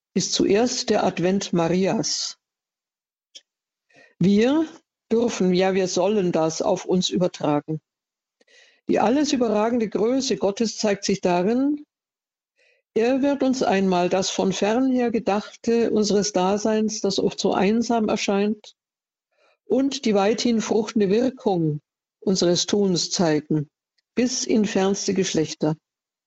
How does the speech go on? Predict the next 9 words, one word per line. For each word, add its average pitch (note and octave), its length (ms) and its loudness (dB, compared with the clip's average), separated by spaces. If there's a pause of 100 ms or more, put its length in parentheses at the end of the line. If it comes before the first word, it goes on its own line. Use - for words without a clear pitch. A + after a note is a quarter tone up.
(720)
Und G#3+ 180 0
wir B3 280 2
werden B3+ 220 0
uns A3 200 -2
wohl A3 160 0
auch - 200 -2
gegenseitig G#3+ 680 -2
loben, A#3 640 2 (380)
staunen, A#3+ 840 -2